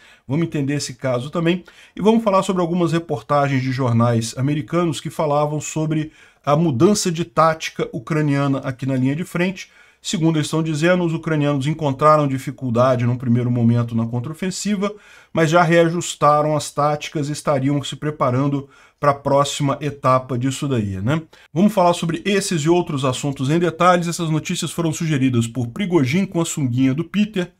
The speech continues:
Sagat Bordiev e várias outras pessoas. Obrigado aí ao pessoal que sugeriu a notícia. Obrigado a você que tá assistindo o nosso vídeo. Se você gosta do nosso conteúdo, por favor, deixe o seu like e se inscreva aqui no canal, né? Pois bem,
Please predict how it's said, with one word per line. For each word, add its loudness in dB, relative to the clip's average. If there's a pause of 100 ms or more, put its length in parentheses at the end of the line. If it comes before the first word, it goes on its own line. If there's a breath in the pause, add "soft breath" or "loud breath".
(240)
Sagat 0
Bordiev 0
e -2
várias 2
outras -6
pessoas. -6 (240 soft breath)
Obrigado 2
aí -2
ao 0
pessoal -6
que -14
sugeriu 0
a -2
notícia. -6 (260 soft breath)
Obrigado 2
a -4
você -4
que -14
tá -6
assistindo -6
o -4
nosso -4
vídeo. -2
Se -12
você -8
gosta 0
do -6
nosso -2
conteúdo, 0
por -8
favor, -4 (400 soft breath)
deixe -4
o -6
seu -2
like 0
e -8
se -6
inscreva -2
aqui -6
no 0
canal, -6
né? 0 (580)
Pois -2
bem, 2